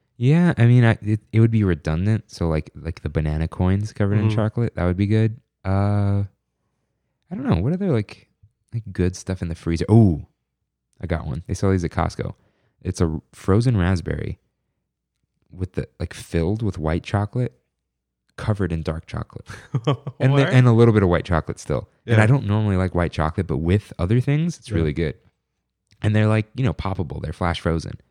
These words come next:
Speaker 2: Yeah.
Speaker 1: And you just let 'em melt a little bit. Really good.
Speaker 2: That sounds
Speaker 1: I think
Speaker 2: good.
Speaker 1: they could sell it there.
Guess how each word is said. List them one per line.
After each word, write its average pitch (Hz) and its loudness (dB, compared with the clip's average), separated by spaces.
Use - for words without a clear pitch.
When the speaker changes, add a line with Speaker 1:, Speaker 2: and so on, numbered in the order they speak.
Speaker 2:
Yeah. 98 -10
Speaker 1:
And 95 -2
you 98 4
just 107 -2
let 104 0
'em 90 -2
melt 92 0
a - -14
little 151 0
bit. 196 0
Really 78 -4
good. - -8
Speaker 2:
That 101 -6
sounds 104 -10
Speaker 1:
I 127 2
think 170 2
Speaker 2:
good. 117 2
Speaker 1:
they 85 0
could - -8
sell - -6
it - -12
there. 62 -10